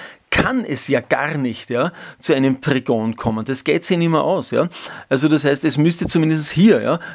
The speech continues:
dass wir zu Uranus ein Trigon bekommen, ein Planet hier auf neunzehn Grad im Steinbock stehen. Jungfrau ist ja Lichtjahre entfernt. Ja. Also das heißt, wir können in der derzeitigen La-, Situation, außer mit dem Mond, ja, keine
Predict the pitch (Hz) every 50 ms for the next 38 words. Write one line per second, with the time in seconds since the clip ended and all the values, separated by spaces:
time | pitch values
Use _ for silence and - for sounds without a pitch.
0 | - - 135 123 139 139 - - 143 151 185 202 190 147 127 139 135 120 143 135
1 | 120 123 123 117 120 127 147 - 127 123 123 147 175 - - - - - - -
2 | 139 147 - 156 156 147 135 143 170 170 - - 151 185 214 - - 135 - -
3 | - - _ - 127 127 120 127 151 214 - - 190 170 - 156 151 147 165 165
4 | 160 - - - 127 131 196 220 160 131 107 101 - - - - - - - -
5 | - 135 117 110 107 101 110 123 135 131 - 127 120 110 - 113 113 113 110 104
6 | - 95 - - - 117 131 190 208 - - 113 101 104 104 - - 123 107 104
7 | - 117 135 156 - - - - - - 127 117 147 139 143 - 147 139 143 -
8 | - - - - - 127 147 143 _ - - - 214 285 285 175 120 110 - -
9 | 135 135 139 143 - 135 120 120 117 - 127 120 - - 135 131 127 120 120 120
10 | 113 113 120 - - 147 127 147 135 - 151 151 170 - - 135 143 165 - -
11 | 156 139 131 120 - 127 110 110 127 180 214 170 101 92 - - 107 107 131 202
12 | 214 - - - - - - _ - - - 156 147 156 170 190 208 214